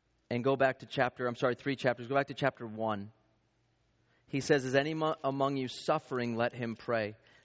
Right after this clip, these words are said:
Do you know what the prescription for suffering is? James says here, it's to pray. He says back in chapter one, "Consider it all joy, my brethren." Remember we talked about this back in August? "Consider it all joy, my brethren,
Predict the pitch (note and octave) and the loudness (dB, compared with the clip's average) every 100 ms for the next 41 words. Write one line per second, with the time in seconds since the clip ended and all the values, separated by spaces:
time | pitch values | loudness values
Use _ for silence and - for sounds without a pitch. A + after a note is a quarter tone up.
0 | - D3+ F3 E3+ E3 D3 - - D#3+ - | -4 0 2 0 -2 -4 -4 -2 -2 -2
1 | D#3 C3+ C3+ - G3 F#3 D3 A#2+ G#2 F2+ | -8 -6 -10 -8 -8 -6 -6 -6 -4 -6
2 | E2+ - _ _ _ _ _ _ _ _ | -8 -16 _ _ _ _ _ _ _ _
3 | _ _ _ _ _ _ _ - D#3+ F#3 | _ _ _ _ _ _ _ 0 2 2
4 | - D3+ C#3 F#3 F3 C#3 C3+ _ C#3+ D3 | 2 0 0 2 2 2 -2 _ 2 2
5 | - D3+ - F#3+ E3+ G#2+ A2 _ _ - | 0 -8 -4 0 2 0 -6 _ _ -2
6 | E3 - E3+ D3 D#3+ E3+ E3+ C#3+ D#3+ - | 0 6 4 6 2 2 -2 -2 0 0
7 | D3 C3 F#3 E3 C#3+ C#3+ - - F3 - | -2 0 2 2 0 -6 -12 -2 -2 2
8 | - G#3+ G#3 F3+ F3 D3+ A2+ D#3 G#3+ A3+ | 4 6 6 6 6 4 0 4 6 4
9 | D3+ B2 A2 B2 A#2+ B2+ E3 F3 E3+ E3 | 4 0 2 2 2 0 0 0 2 0
10 | D#3+ D#3+ E3+ D3 D#3+ D3+ D#3 - C#3+ D3+ | 2 -2 -2 0 2 2 0 2 0 0
11 | E3+ - D#3+ G#3+ A3 G3+ F3 C3+ A#2+ F3+ | -4 -4 -2 2 4 4 2 0 -2 0
12 | G#3 D3+ B2 C3 B2+ C#3 D3 | 2 0 2 2 2 0 -2